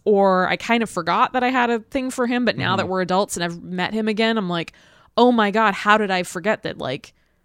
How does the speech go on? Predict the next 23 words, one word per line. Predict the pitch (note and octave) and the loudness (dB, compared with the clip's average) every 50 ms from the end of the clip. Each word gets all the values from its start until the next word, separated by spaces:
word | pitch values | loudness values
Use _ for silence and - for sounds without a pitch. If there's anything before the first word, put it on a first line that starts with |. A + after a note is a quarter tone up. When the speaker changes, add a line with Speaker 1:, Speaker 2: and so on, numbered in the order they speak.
| _ _ | _ _
Speaker 1:
this | G#3+ F3+ | -8 -6
is | F3+ E3 | -6 -6
the | - | -6
first | - G3 F3 - - | -4 -6 -6 -6 -6
boy | - F3 F3+ D#3+ | -6 -4 -4 -4
I | E3 | -6
had | E3+ - - | -6 -10 -10
a | |
crush | - - A3 G#3+ - - | -4 -2 0 0 0 -2
on?'" | D#3+ C3 A#2 - - C3 | -4 -4 -6 -6 -8 -6
Speaker 2:
Mm-hmm. | B2 A#3 | -2 0
Speaker 1:
Like, | A3+ G3 F#2+ - - _ _ _ _ _ _ _ _ _ _ _ _ _ _ _ _ _ _ _ _ _ _ _ - | 0 0 -2 -4 -12 _ _ _ _ _ _ _ _ _ _ _ _ _ _ _ _ _ _ _ _ _ _ _ -20
eh, | B2 C3 D3+ - - | -16 -14 -12 -8 -6
like, | C#4+ D4 - | -6 -6 -4
kinda | - F#4 F#4+ F4+ D#4 A3+ G3 - _ _ _ _ _ _ _ _ _ - | -4 -4 -2 -2 -2 -4 -8 -14 _ _ _ _ _ _ _ _ _ -2
put | - E4 D#4+ - - | -2 -2 0 0 0
that | D#4 C#4+ - - _ _ _ _ _ _ _ | 0 0 0 -2 _ _ _ _ _ _ _
out | - G#3 G#3 - - | -4 -4 -4 -4 -2
there | D4+ C#4 C#4 C#4 | 0 2 2 2
more | C4+ C4 B3+ C4+ C4+ C4+ C4+ C4+ C4 | 2 2 2 2 2 2 2 0 0
and | A3+ G#3+ | -2 -2
have | G3 - G3+ G3 F#3+ | -2 -2 0 0 0
it | G#3 G#3 - - | 0 -2 -4 -6